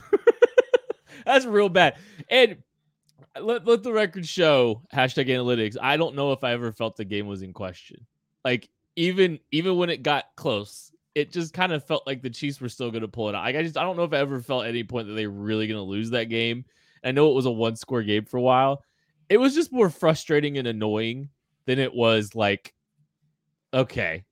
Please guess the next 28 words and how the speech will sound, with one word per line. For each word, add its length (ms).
uh, 220
w-, 260
the, 160
the, 220
the 160
Chiefs 280
are. 220
So, 420
uh, 440
I 80
don't 140
know 100
why 280
I 120
added 300
that 180
little 180
caveat, 520
but 100
I 100
did. 320
But 200
I, 100
I 60
wanna 180
ask 320
you 80
guys, 500